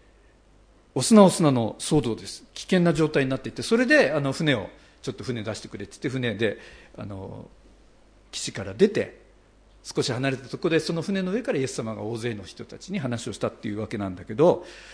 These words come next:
そのぐらい人々がイエスという人に夢中になっている時に、シモンは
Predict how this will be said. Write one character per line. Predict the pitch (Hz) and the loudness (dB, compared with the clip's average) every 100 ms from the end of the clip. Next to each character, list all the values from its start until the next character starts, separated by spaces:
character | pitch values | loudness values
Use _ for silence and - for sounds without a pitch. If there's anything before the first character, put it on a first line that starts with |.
| - | -14
そ | - 185 | -2 6
の | 233 | 6
ぐ | 240 | 8
ら | 247 | 6
い | 143 | 6
人 | - | 2
々 | 160 147 113 | 0 2 2
が | |
イ | 110 123 | 2 2
エ | |
ス | 135 - | 2 -2
と | |
い | 117 | -4
う | 107 | -4
人 | - 110 | -6 -6
に | |
夢 | 104 | -6
中 | 120 147 | -4 -2
に | 147 | 0
な | 143 | 0
っ | |
て | 143 | -2
い | |
る | 101 | -6
時 | 117 117 | -6 0
に、 | 170 139 - - - - | 2 2 -2 -20 -20 -12
シ | - 269 | -2 2
モ | 285 | 4
ン | 156 | 4
は | 117 127 - | 2 0 -2